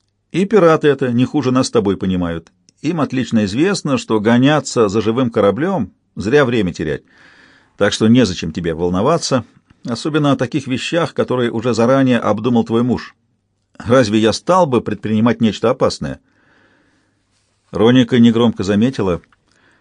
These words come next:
«Груз сам по себе может быть опасен для живого корабля». «Чего ты боишься? Бунта рабов на борту?» «Нет, они будут надежно заперты в трюмах, и до конца плавания никто не собирается их оттуда выпускать».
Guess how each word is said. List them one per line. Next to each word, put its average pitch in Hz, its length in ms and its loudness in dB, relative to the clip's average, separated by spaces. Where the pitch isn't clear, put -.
«Груз 110 540 -6
сам 90 280 -4
по 95 100 -8
себе 95 300 -4
может 123 240 -6
быть 117 180 -4
опасен 110 500 -4
для 98 200 -2
живого 104 320 -2
корабля». 92 440 -6
«Чего 208 240 0
ты 175 80 -6
боишься? 147 400 -4
Бунта 196 360 0
рабов 208 300 2
на 131 80 0
борту?» 85 360 -6
«Нет, 113 580 2
они 220 240 -2
будут 175 280 0
надежно 139 480 2
заперты 110 500 0
в - 60 -10
трюмах, 185 480 -2
и 131 160 0
до 143 140 2
конца 151 360 2
плавания 165 580 2
никто 135 400 2
не 165 120 0
собирается 139 560 0
их 120 120 -6
оттуда 120 300 -2
выпускать». 117 540 -2